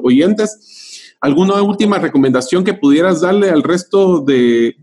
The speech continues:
de, de todas las que tienes pendientes? Eh,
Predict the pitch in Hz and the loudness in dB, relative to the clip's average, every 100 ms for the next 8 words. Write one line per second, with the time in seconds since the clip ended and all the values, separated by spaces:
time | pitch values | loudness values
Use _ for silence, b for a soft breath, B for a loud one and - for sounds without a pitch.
0 | _ _ - 127 123 113 123 123 175 185 | _ _ -6 -2 0 0 -4 -2 -2 -2
1 | - 127 170 180 - 131 160 240 247 240 | -4 -2 -2 -2 0 0 2 0 -2 -4
2 | 240 - - 127 120 117 113 113 | -4 -12 -4 0 2 2 0 -6